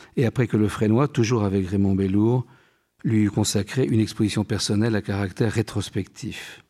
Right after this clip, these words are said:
Pendant son séjour au Fresnoy, Bill Viola s'est prêté avec générosité et disponibilité à des échanges avec nos étudiants. J'ai pu filmer les principaux moments de sa présence parmi nous et je vous montrerai dans quelques minutes un bref extrait de ce film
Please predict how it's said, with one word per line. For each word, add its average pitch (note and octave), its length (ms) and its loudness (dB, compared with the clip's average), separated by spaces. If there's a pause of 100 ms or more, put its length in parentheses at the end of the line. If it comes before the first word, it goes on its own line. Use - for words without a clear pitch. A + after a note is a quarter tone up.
(640)
Pendant C3 200 4
son - 120 2
séjour C#3+ 360 4
au A#2 80 4
Fresnoy, B2 380 2
Bill A#2 180 2
Viola G#2+ 300 2
s'est G2+ 220 0
prêté A2 540 -2
avec G2 360 -2
générosité A2 800 2
et G2 60 2
disponibilité G2+ 1040 0 (400)
à A#2+ 80 -2
des G#2 240 2
échanges A2 340 2
avec F2+ 220 -2
nos G2 80 0
étudiants. F#2+ 640 -2 (540)
J'ai G#2+ 140 0
pu - 140 -4
filmer C#3+ 720 2
les A#2 120 -2
principaux G#2+ 840 0
moments G#2+ 400 4
de F#2 100 -2
sa G2 200 -4
présence G#2+ 420 -2
parmi G2 320 2
nous A#2+ 240 2 (460)
et A#2+ 80 2
je A2 120 2
vous G#2+ 100 4
montrerai G#2+ 720 0
dans G2+ 240 -6
quelques G#2+ 340 -6
minutes G2+ 440 2
un G2 100 0
bref B2 260 0
extrait A#2 300 -2
de - 80 -4
ce G#2 160 -2
film C#3 480 2